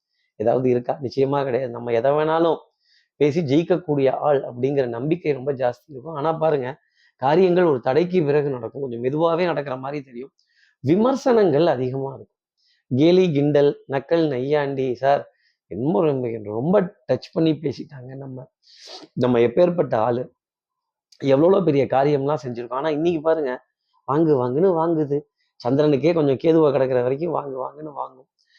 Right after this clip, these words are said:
இந்த கல்வி நிலையங்களோட தொடர்பு, யூனிஃபார்ம் சர்வீசஸ், இந்த குழந்தைகள் யூனிஃபார்ம்ல இருக்கிறத பார்த்தாலே அப்படி ஒரு ஆனந்தம் இருக்கும். "ஆ, என்ன டிப்டாப்பா." ஆனா இந்த ஷூ சாக்ஸ் எல்லாம் பாத்தீங்கன்னா, தோல் மேலேயும் கையிலையும் சாயந்தரம் ஆனா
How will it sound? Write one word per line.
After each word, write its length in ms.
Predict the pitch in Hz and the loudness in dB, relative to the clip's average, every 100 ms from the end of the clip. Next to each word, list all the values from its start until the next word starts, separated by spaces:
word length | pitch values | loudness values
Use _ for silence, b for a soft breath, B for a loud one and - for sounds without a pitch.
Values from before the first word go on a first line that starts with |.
| _ - | _ -4
இந்த 80 | 117 | 2
கல்வி 260 | 143 165 180 | 4 4 6
நிலையங்களோட 520 | 143 151 151 123 110 | 6 4 4 2 2
தொடர்பு, 420 | 120 127 127 117 117 _ _ _ _ 135 | 0 2 0 -2 -6 _ _ _ _ 2
யூனிஃபார்ம் 440 | 180 190 165 143 127 | 2 2 0 0 0
சர்வீசஸ், 460 | 117 127 110 113 | 0 0 -2 -4
இந்த 120 | 147 - | -6 -8
குழந்தைகள் 360 | 170 190 190 160 | -2 2 2 2
யூனிஃபார்ம்ல 480 | 156 185 160 147 143 | 2 0 0 -4 -6
இருக்கிறத 340 | 120 131 120 | -4 -2 -2
பார்த்தாலே 500 | 113 120 - 143 170 | -4 -4 -2 -4 -4
அப்படி 300 | 156 - 120 | -8 -8 -6
ஒரு 140 | 113 | -6
ஆனந்தம் 480 | 113 120 139 135 127 | -6 -8 -12 -12 -14
இருக்கும். 280 | 117 - _ _ b b b | -16 -20 _ _ b b b
"ஆ, 120 | 143 107 | -8 -6
என்ன 260 | 120 160 | -6 -4
டிப்டாப்பா." 540 | 143 139 - 139 131 123 b b b | -6 -10 -4 -2 -2 -4 b b b
ஆனா 140 | 220 | 2
இந்த 160 | 185 127 | 2 2
ஷூ 180 | 196 | 2
சாக்ஸ் 320 | 214 165 147 160 | 2 0 -2 0
எல்லாம் 220 | 160 147 | 0 0
பாத்தீங்கன்னா, 340 | 139 143 175 | 0 0 0
தோல் 220 | 156 170 160 | 0 0 2
மேலேயும் 320 | 151 165 160 | 2 2 2
கையிலையும் 420 | 135 156 156 156 b b | 0 2 2 0 b b
சாயந்தரம் 500 | - 127 139 160 170 | -8 -2 2 2 2
ஆனா 180 | 156 160 | 2 2